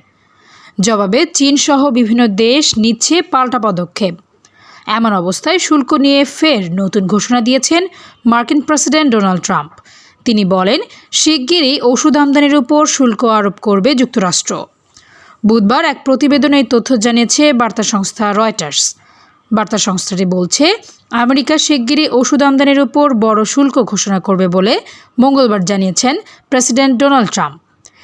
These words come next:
এই শুল্ক ওষুধ কোম্পানিগুলোকে তাদের কার্যক্রম যুক্তরাষ্ট্রে স্থানান্তর করতে উৎসাহিত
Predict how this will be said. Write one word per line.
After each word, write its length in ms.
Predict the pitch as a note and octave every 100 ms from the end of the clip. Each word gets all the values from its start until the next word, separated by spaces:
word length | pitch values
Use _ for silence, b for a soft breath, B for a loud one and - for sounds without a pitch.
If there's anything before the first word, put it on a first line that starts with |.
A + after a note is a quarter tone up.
| b -
এই 80 | A#3+ -
শুল্ক 280 | A3+ G#3 D4 F#4+ A#4 B B C4+
ওষুধ 240 | C4+ F4 F4 E4
কোম্পানিগুলোকে 680 | D4+ D#4+ D#4 D#4 D#4+ D#4+ E4+ C#4
তাদের 220 | A3 G#3+ G#3
কার্যক্রম 440 | A3+ G3+ B3 B3+ A3+
যুক্তরাষ্ট্রে 500 | A3+ C4 A#3+ A#3 B3+ A#3
স্থানান্তর 440 | B3+ B3 D4+ E4+ D#4
করতে 280 | E4 E4 D4 D#3 - -
উৎসাহিত 380 | - A#3+ F#3